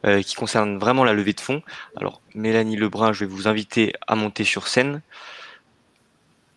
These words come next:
Ah, invitation non disponible. Bah, écoutez, je vais vous lire la question. Alors, la question de Mélanie, c'est : « Que se passe-t-il si on n'atteint pas la première étape de la levée de fonds, trois cent mille euros ? » Alors, du coup, par rapport à ça, en fait, euh, vous avez, vous avez pu le voir,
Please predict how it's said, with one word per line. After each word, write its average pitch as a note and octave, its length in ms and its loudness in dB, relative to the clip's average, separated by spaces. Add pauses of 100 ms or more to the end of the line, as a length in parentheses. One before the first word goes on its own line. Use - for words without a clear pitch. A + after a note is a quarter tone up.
(180)
Ah, - 280 -2
invitation G#2+ 460 0
non G#2+ 100 0
disponible. G2 560 0 (400)
Bah, G#2+ 80 4
écoutez, G#2+ 480 2
je - 80 -8
vais B2 60 4
vous B2 80 4
lire B2+ 140 8
la A2+ 80 2
question. A#2 260 0
Alors, G#2 160 6
la G#2 60 4
question D3 280 -2
de B2+ 80 0
Mélanie, B2 400 4
c'est : « - 340 -2 (460)
Que E3+ 100 0
se D#3+ 160 0
passe-t-il D#3 520 2
si - 200 0
on A#2+ 60 2
n'atteint G#2+ 240 4
pas C#3+ 100 4
la A#2+ 80 4
première B2+ 300 2
étape A#2+ 240 4
de A2+ 80 2
la G#2+ 100 8
levée A2 160 2
de - 60 -10
fonds, C3+ 340 -6
trois - 180 0
cent C3 120 -4
mille A2+ 140 2
euros ? » F#2 180 0 (520)
Alors, - 300 2 (280)
du D3 140 -4
coup, - 180 -10
par B2 140 4
rapport B2 240 4
à A#2 60 4
ça, A2+ 160 2
en G#2 80 4
fait, - 320 0
euh, G2+ 440 4
vous G#2 180 0
avez, A2 300 4
vous A2 140 0
avez A#2 120 6
pu A2+ 140 -8
le G#2+ 40 -4
voir, B2+ 260 4